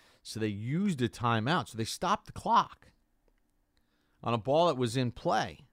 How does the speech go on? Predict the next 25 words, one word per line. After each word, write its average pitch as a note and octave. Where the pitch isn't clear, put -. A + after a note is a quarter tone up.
And A#2
that E3
created D3+
time A3+
for -
the D#2+
Giants, -
created E3
an E3+
opportunity. F3
And A2+
lo G#2+
and D3+
behold, D#3+
Giants B2+
get D3
the C3+
ball C3+
back C3
with G#2+
fifty-eight C#3+
seconds C#3
to B2
go. C#3
Um, G2+